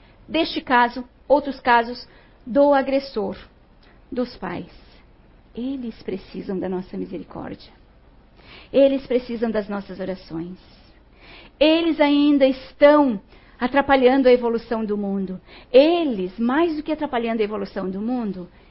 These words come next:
eles adquiriram uma dívida imensa nessa oportunidade de encarnação agora presente. Imensa. Vocês entenderam, então, o que é ser empático?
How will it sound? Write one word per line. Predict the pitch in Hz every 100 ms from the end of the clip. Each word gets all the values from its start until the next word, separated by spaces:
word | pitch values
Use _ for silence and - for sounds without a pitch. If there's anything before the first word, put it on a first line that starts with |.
| _ -
eles | 202 226 214
adquiriram | 208 185 - 202 233 220
uma | 214
dívida | 185 214 202 208 220
imensa | 240 240 247 262 285 277 240 202 - - - - - - -
nessa | 196 196 208
oportunidade | 196 202 214 208 196 185 185 175
de | 185
encarnação | 170 180 175 - - 175
agora | - - -
presente. | - 90 - - - - - - - _ _ _ _ - _ _
Imensa. | 202 208 165 - - - - - _ _ - - _ _ _ _ _ _ _ _ _ _ _ _ _ _ _ _ _ _ _ - _ _ - - - - - - - -
Vocês | - 220
entenderam, | 208 214 208 226 214 196
então, | 185 208 185 - - - - _ _
o | -
que | 190 202 262
é | 262 262 - _ _ _ -
ser | 226
empático? | 214 196 233 202 - -